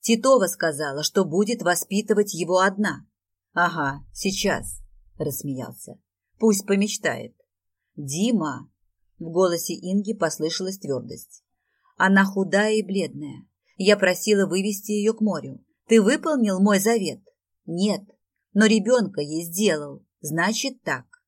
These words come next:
Пока все перелёты и путешествия вам запрещаю, вплоть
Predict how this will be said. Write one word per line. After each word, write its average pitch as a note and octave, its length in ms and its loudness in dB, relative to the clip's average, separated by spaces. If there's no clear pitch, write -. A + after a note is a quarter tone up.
Пока G#3 380 4
все B3+ 300 0
перелёты G3 680 0
и A#3 180 -4
путешествия G#3+ 1000 0
вам G3 260 4
запрещаю, F#3+ 880 0
вплоть G3+ 500 2